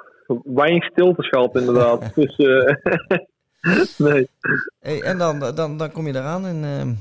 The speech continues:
Speaker 2: in Spanje. En dan, ehm, ja, dan ben je wel, eh, een van de be-, de betere die op het, eh, op de lijst staat, zeg maar, hè? Eh, merk je dat? Ben je, zijn ze dan blij, zeg maar, dat je er bent?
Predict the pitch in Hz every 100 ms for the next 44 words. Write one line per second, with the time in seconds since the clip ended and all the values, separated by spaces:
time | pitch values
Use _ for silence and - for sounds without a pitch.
0 | - _ _ _ _ 139 131 143 160 185
1 | 202 151 143 135 127 127 123 117 107 98
2 | _ _ 117 110 87 - - _ _ _
3 | - 110 107 107 101 98 - - - -
4 | - - 113 101 101 98 90 - 101 120
5 | 113 107 101 92 - - 107 104 95 98
6 | _ _ _ _ 123 110 104 107 113 110
7 | - 117 - 120 113 127 123 180 _ _
8 | _ - _ _ - 123 120 113 - _
9 | 131 160 156 107 139 - 131 123 127 101
10 | 98 - _ 123 131 120 120 131 127 110
11 | 101 147 147 117 117 117 170 -